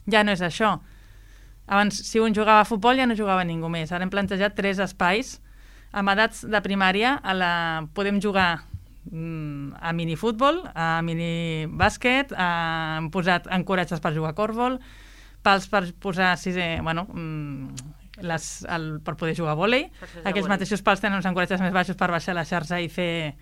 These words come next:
Speaker 2: Tenis?
Speaker 1: raquetes, tenis, bàdminton, bueno, eh, que tinguin una, bueno, una pluridisciplinaritat amb aquell espai i que no només estigui jugant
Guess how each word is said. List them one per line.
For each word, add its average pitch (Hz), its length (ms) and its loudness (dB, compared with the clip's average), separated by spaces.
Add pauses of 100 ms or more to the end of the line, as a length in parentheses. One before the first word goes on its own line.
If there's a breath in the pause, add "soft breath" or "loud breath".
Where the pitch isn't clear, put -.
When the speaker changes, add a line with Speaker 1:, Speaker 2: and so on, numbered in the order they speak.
Speaker 2:
Tenis? 185 300 -14
Speaker 1:
raquetes, 190 540 2
tenis, 190 440 -2
bàdminton, 208 720 0 (440 loud breath)
bueno, 202 340 -2
eh, 170 360 0 (420)
que 202 120 0
tinguin 214 240 0
una, 220 140 2
bueno, 175 480 -4
una 190 240 -4
pluridisciplinaritat 190 2000 0
amb 190 220 2
aquell 180 240 0
espai 185 400 0 (440 loud breath)
i 220 140 0
que 196 140 2
no 196 120 2
només 214 200 0
estigui 214 280 2
jugant 208 260 2